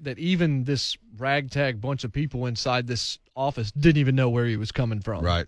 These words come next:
Speaker 1: at any point in time. I found, I found Robert California incredibly compelling in a way that Nellie Bertram could not possibly get to.
Speaker 2: <laughs>
Speaker 1: So still on the board, probably the biggest name still on the board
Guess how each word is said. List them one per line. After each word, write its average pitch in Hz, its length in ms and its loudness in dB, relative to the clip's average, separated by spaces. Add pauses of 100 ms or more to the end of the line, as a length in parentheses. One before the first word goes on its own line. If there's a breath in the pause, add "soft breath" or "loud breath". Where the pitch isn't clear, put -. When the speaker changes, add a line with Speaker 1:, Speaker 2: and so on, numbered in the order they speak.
Speaker 1:
at 139 140 -6
any 156 220 2
point 139 260 4
in 120 100 0
time. 123 360 -2
I 147 100 2
found, 170 440 2 (380 soft breath)
I 165 80 -2
found 180 320 4
Robert 170 400 4
California 143 920 -2 (500 soft breath)
incredibly 139 680 2
compelling 107 640 -6 (600)
in 160 100 0
a 139 40 4
way 135 260 2
that 120 200 -4
Nellie 127 260 0
Bertram 117 420 -4
could 117 200 -4
not 110 240 -4
possibly 101 480 -6
get 101 260 -10
to. 120 100 -2
Speaker 2:
<laughs> - 540 -4 (340 loud breath)
Speaker 1:
So 175 160 0
still 247 340 4
on 214 180 4
the 175 80 2
board, 160 360 4
probably 165 400 6
the 147 100 0
biggest 143 420 0
name 131 280 -4
still 139 200 -4
on 127 80 -2
the 120 60 -4
board 117 460 -2